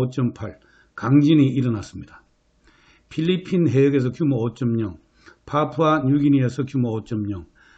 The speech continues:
남태평양 통가에서 규모 오점일입니다. 이번 일본 큐슈 아마미 오시마 지진의 진원을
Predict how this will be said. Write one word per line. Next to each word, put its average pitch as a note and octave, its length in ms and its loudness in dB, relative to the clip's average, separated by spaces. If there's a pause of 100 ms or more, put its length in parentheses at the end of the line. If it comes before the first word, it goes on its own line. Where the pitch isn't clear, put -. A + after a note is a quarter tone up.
(120)
남태평양 D#3 800 0
통가에서 D3 760 0 (280)
규모 E3 240 2 (160)
오점일입니다. C3 920 -2 (1500)
이번 E3 320 2
일본 F#3 400 2
큐슈 D3 580 -2
아마미 E3+ 460 2
오시마 C#3+ 580 2
지진의 D3+ 400 0
진원을 D3+ 580 2